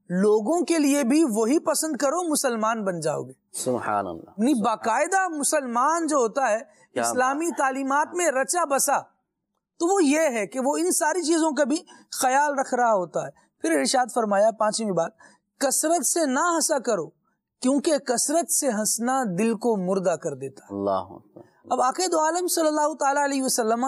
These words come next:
Speaker 1: کا یہ اس طرح سے بیان فرمانا، صحابہ، صحابی کے ہاتھ پکڑ کر انگلیوں،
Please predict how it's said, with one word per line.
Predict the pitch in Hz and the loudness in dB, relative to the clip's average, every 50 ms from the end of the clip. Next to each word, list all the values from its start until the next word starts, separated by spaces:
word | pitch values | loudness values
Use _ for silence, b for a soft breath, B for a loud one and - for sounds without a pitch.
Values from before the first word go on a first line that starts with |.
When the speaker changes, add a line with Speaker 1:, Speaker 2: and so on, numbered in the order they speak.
| 269 - | -2 -2
Speaker 1:
کا | - 285 285 294 - - 233 | -2 -2 -2 -2 -4 -6 -4
یہ | 202 196 247 | -2 -2 0
اس | 262 370 262 - - | 0 0 -2 -2 0
طرح | - 254 226 220 254 277 | 0 0 0 0 0 -2
سے | - - 262 240 | -2 -2 -2 -2
بیان | 190 180 170 160 165 190 | 0 0 0 -2 -2 -2
فرمانا، | 208 - 254 240 240 254 254 247 240 254 B B B B B B B | -2 -2 -2 0 0 0 0 0 -2 -4 B B B B B B B
صحابہ، | - - 285 233 247 262 285 294 285 - - | -4 0 0 0 2 2 0 -2 -4 -4 -4
صحابی | - - 254 220 262 269 359 359 | -2 0 0 0 0 0 0 -2
کے | 359 370 370 | 0 0 0
ہاتھ | 339 269 233 240 285 349 359 359 | 0 2 2 2 2 0 0 -2
پکڑ | 359 320 233 320 320 262 240 | -4 -2 -2 -2 -4 -2 -2
کر | 320 254 | -2 0
انگلیوں، | 277 294 330 339 359 359 | 2 2 2 2 2 2